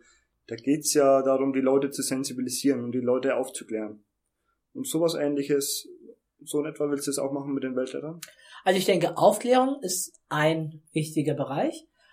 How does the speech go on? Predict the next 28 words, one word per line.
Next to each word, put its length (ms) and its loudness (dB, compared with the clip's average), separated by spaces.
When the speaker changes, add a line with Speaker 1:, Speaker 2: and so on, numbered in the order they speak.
Speaker 2:
Ob 180 0
das 220 6
immer 400 4
über 260 4
dieses 520 -2
Negative, 760 0
das 300 -2
Weg 160 -4
von 400 2
sein 380 4
Speaker 1:
Mhm. 40 4
Speaker 2:
muss, 340 2
das 180 0
wird 160 0
sich 140 -4
herausstellen, 680 6
was 180 2
Menschen 360 0
bewegt, 540 4
was 140 0
Menschen 280 0
motiviert. 460 0
Es 140 -8
gibt 260 -4
einfach 400 -4
Menschen 500 -2
und 160 -2
das, 280 -2